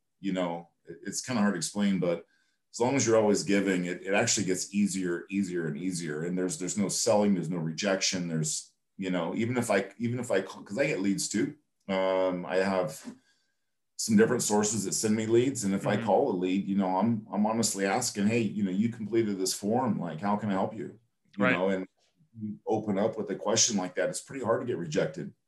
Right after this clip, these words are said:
Speaker 1: You know, I don't really use scripts anymore. Scripts,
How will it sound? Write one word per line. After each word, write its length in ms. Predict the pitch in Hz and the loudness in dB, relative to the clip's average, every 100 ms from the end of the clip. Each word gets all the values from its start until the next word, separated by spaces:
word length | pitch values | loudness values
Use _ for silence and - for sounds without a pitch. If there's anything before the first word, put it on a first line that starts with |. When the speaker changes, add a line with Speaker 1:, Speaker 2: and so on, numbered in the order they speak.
| _ | _
Speaker 1:
You 120 | 98 92 | -8 -4
know, 160 | 85 | -2
I 100 | 87 | 0
don't 260 | 98 110 - | 2 0 -2
really 240 | 95 101 95 | -4 -2 -2
use 640 | 90 107 101 - - - _ - | 0 0 0 -2 -4 -10 _ -8
scripts 720 | - - 104 107 - - - | -6 -2 -2 -2 -4 -6 -4
anymore. 720 | 101 104 101 95 101 123 120 - _ _ - | 4 6 8 6 2 0 -4 -16 _ _ -8
Scripts, 500 | - - 107 - | -6 -2 -2 -4